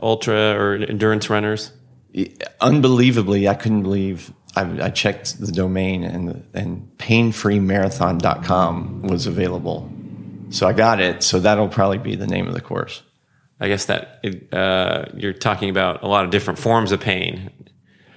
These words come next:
Speaker 1: i-, including the, the, the pain and suffering of trying to drop excess body fat while training for a marathon and failing and s-, re-, restricting calories and all that stuff.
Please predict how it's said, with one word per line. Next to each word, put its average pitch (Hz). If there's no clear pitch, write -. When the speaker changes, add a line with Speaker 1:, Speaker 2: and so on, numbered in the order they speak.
Speaker 1:
i-, -
including 101
the, 95
the, -
the 101
pain 104
and 92
suffering 101
of 92
trying 98
to 92
drop 95
excess 95
body 101
fat 95
while 92
training 98
for 95
a 90
marathon 95
and 90
failing 90
and 87
s-, -
re-, 90
restricting 98
calories 90
and 90
all 85
that 90
stuff. 92